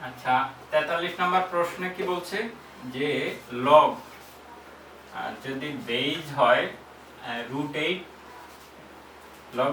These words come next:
যদি হয়, x এর log বের করতে দেয়, যার মান হচ্ছে three সমস্ত one by three।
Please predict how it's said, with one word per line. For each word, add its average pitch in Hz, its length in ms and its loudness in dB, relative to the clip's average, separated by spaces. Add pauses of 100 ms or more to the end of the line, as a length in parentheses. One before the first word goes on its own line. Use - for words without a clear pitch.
(120)
যদি 151 160 -4 (100)
হয়, 143 180 4 (120)
x - 20 -10 (160)
এর 151 140 0
log 156 200 10
বের 143 200 -2
করতে 151 300 -6
দেয়, 165 220 0
যার - 260 4
মান 147 200 4
হচ্ছে 160 260 -6 (800)
three 139 240 -2 (100)
সমস্ত 147 360 -4 (280)
one 131 160 0
by 123 120 2 (140)
three। 120 240 -8